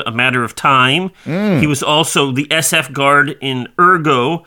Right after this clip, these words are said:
Speaker 2: Hmm.
Speaker 1: and part of S G four, Soldier Number Two in Metamorphosis. So
Speaker 2: Mm.
Speaker 1: he's just kind of been in the background for a lot of things.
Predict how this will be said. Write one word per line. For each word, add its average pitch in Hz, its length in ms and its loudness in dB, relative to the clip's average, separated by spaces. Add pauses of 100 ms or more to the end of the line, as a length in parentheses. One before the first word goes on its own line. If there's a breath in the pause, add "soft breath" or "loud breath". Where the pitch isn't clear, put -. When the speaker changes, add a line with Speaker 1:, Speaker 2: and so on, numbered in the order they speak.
Speaker 2:
Hmm. 320 300 -4
Speaker 1:
and 147 320 0
part 156 300 2
of 143 180 0
S - 180 -2
G 170 220 -4
four, 170 720 0 (200 soft breath)
Soldier 175 500 0
Number 160 260 2
Two 143 640 0 (240 soft breath)
in 139 280 -2
Metamorphosis. 131 1000 -4
So 131 240 -2
Speaker 2:
Mm. 139 80 -4
Speaker 1:
he's 135 180 -4
just 269 240 -8
kind 156 160 0
of 131 80 -4
been 147 100 0
in 135 80 -2
the 120 60 -4
background 120 460 -2
for 120 80 -10
a 117 40 -8
lot - 140 -6
of - 80 -12
things. - 380 -20